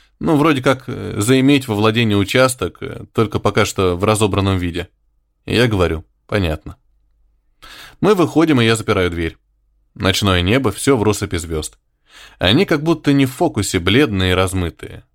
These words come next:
Луны нет. Дэнни смотрит на небо и говорит:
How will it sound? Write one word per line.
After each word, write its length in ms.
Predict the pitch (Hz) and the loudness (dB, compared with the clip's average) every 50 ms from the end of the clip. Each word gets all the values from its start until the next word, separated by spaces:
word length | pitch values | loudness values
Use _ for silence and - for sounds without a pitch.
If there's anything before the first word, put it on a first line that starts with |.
| _ _ _ _ _ _ | _ _ _ _ _ _
Луны 420 | - 117 107 92 104 113 135 170 170 | -6 -2 0 2 2 2 2 2 0
нет. 280 | 127 92 85 - - _ _ _ _ _ _ _ _ _ _ _ _ _ | -2 -4 -4 -8 -10 _ _ _ _ _ _ _ _ _ _ _ _ _
Дэнни 300 | - 95 117 156 175 151 | -2 0 0 2 2 0
смотрит 380 | 123 - 127 110 101 92 98 92 | 0 0 0 -2 -2 -2 -2 -2
на 120 | 98 92 | -2 0
небо 260 | 92 101 107 95 95 | 0 0 0 0 -2
и 40 | 87 | -4
говорит: 440 | 76 92 85 85 80 80 76 - _ | -4 -2 -2 -2 -4 -6 -8 -14 _